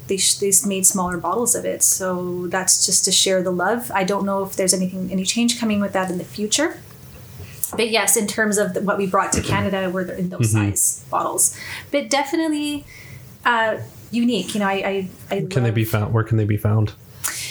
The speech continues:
Speaker 2: Is there any
Speaker 1: Um,
Speaker 2: left?
Speaker 1: So I don't, you can contact, so there was just two stores in Alberta. So we had Craft Cellars in Calgary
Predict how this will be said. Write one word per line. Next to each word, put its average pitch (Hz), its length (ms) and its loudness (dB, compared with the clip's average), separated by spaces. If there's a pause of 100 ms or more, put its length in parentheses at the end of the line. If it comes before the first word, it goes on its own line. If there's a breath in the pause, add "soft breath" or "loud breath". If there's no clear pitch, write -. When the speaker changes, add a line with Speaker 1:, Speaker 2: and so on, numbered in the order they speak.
(220 loud breath)
Speaker 2:
Is 117 100 2
there 113 120 4
any 107 120 4
Speaker 1:
Um, 104 60 2
Speaker 2:
left? 110 320 0
Speaker 1:
So 247 400 4
I 233 100 2
don't, 247 380 0
you 233 100 0
can 247 180 2
contact, 240 500 0
so 240 100 4
there 214 100 0
was 214 120 0
just - 180 4
two 240 120 4
stores 226 380 2
in 214 60 2
Alberta. 202 500 -2
So - 220 4
we 202 80 0
had 196 100 -4
Craft - 280 2
Cellars 220 360 2
in 208 80 0
Calgary 226 560 -2